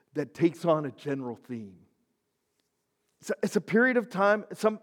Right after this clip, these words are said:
sometimes it's easy to define, right? I-, if you're dealing with a actual sickness, it's easy to define that season of your life. It, it's,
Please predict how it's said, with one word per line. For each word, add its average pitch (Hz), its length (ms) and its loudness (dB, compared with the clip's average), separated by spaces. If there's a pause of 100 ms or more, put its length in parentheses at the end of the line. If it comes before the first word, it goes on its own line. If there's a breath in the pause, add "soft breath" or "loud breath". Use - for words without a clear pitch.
sometimes 202 500 0
it's - 240 -18 (480 soft breath)
easy 190 340 2
to 147 120 -6
define, 117 420 -8 (840)
right? 113 260 -10 (1160)
I-, 170 180 0
if 180 140 2
you're 175 80 6
dealing 220 480 4
with 214 220 4
a 131 420 -4 (640 soft breath)
actual 180 480 0
sickness, - 840 -6
it's - 200 -12 (120)
easy 175 560 -6 (800)
to - 140 -12
define 135 500 -2
that 120 260 -4
season 143 560 -12
of 110 140 -8
your 113 120 -10
life. 107 200 -8 (2250 soft breath)
It, 220 200 6
it's, - 260 6